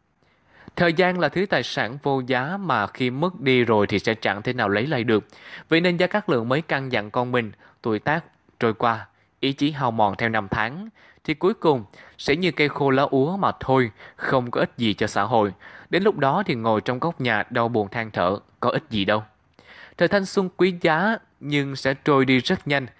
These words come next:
sức lực và tinh thần của con người cũng suy yếu dần theo tuổi tác. Đó là quy luật của tự nhiên nên chẳng có thể chối bỏ hay kháng cự. Và điều duy nhất chúng ta có thể làm là nắm bắt và tận dụng thời gian.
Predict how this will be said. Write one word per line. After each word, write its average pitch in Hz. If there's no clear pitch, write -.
sức -
lực 139
và -
tinh 127
thần 110
của 127
con 123
người 113
cũng 139
suy -
yếu 139
dần 104
theo 110
tuổi 98
tác. 156
Đó 120
là 110
quy 123
luật 110
của 131
tự 107
nhiên 117
nên 95
chẳng 107
có 131
thể 101
chối 131
bỏ 98
hay 113
kháng 120
cự. 104
Và 170
điều 160
duy 170
nhất 214
chúng 170
ta 143
có 143
thể 131
làm 113
là 110
nắm 127
bắt 170
và 104
tận 95
dụng 92
thời 98
gian. 104